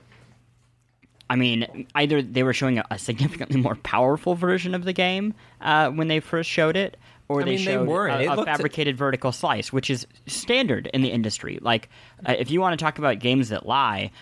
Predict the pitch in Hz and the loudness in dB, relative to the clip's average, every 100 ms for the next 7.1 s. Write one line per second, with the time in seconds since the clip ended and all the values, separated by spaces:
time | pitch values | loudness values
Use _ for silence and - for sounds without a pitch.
0 | - _ - 110 - 123 147 151 _ 123 | -20 _ 0 2 2 0 0 -2 _ 0
1 | 127 139 120 117 117 120 117 104 107 113 | 2 2 2 2 2 2 0 2 2 2
2 | - - - 131 107 - 107 127 123 101 | 0 -6 -2 -2 -2 -4 -2 -2 -2 -4
3 | 95 - - 107 95 104 131 113 107 101 | -6 -8 -4 -2 0 0 0 0 -4 -6
4 | 110 104 98 95 - 110 87 65 - - | -6 -4 -4 -6 -6 -6 -4 -8 -12 -8
5 | 113 107 104 117 - - 156 143 - 104 | -4 -2 0 -2 -2 0 2 2 0 -2
6 | 110 110 - 104 107 107 95 117 123 98 | 2 0 -2 -6 -4 -4 -4 -2 0 0